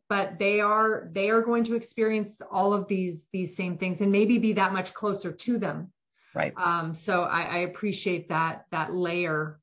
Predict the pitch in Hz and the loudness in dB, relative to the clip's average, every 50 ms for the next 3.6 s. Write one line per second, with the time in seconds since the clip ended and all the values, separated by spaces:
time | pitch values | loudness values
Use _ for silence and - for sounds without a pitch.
0 | _ - 185 165 165 156 156 151 151 151 - - - 170 160 - - - 170 156 | _ -16 -10 -6 -4 -2 -2 -2 -4 -6 -8 -10 -10 -8 -8 -8 -8 -8 -10 -10
1 | 147 - - 170 156 160 - - 175 160 147 160 160 160 156 156 - - _ - | -8 -4 -2 -2 -2 -2 -4 -8 -8 -8 -6 -6 -6 -6 -6 -8 -10 -14 _ -20
2 | - - - - - - - - 240 254 254 240 247 254 254 254 269 254 226 240 | -20 -20 -20 -20 -20 -18 -4 2 6 6 6 6 6 4 4 4 4 4 4 4
3 | 220 220 214 - - 202 214 220 220 214 - - | 4 4 4 2 2 2 2 4 2 2 0 -2